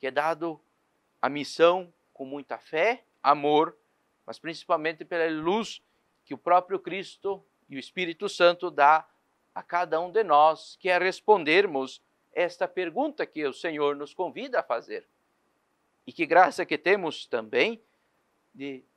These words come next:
durante o tempo da Quaresma, refletirmos este Evangelho a partir desta pergunta que Jesus fez aos apóstolos e faz a nós hoje também. "Quem dizem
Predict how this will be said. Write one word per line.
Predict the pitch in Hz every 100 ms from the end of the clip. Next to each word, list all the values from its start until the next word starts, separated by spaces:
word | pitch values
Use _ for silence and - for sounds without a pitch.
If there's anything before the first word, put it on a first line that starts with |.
| _
durante | 131 170 220 220
o |
tempo | 214 220 208
da | 180 170
Quaresma, | - 143 147 190 226 220 240 226 _ _
refletirmos | 156 180 202 180 233 277 240 170 160
este | 156 - 170
Evangelho | 127 156 151 120 139 139 143
a |
partir | 143 160 - 160
desta | 151 160 - 175
pergunta | 214 220 160 151 151 160 151 _ _ _ _ _ _
que | -
Jesus | 147 185 147 165
fez | - 165 151
aos | 156 151 160
apóstolos | 180 - 123 123 - 123 120
e | -
faz | - 247 392 208
a | 175
nós | 160 156 123
hoje | 147 139 131
também. | - 160 135 120 120 _ _ _ _ _ -
"Quem | 277
dizem | 190 208 185 160 165 156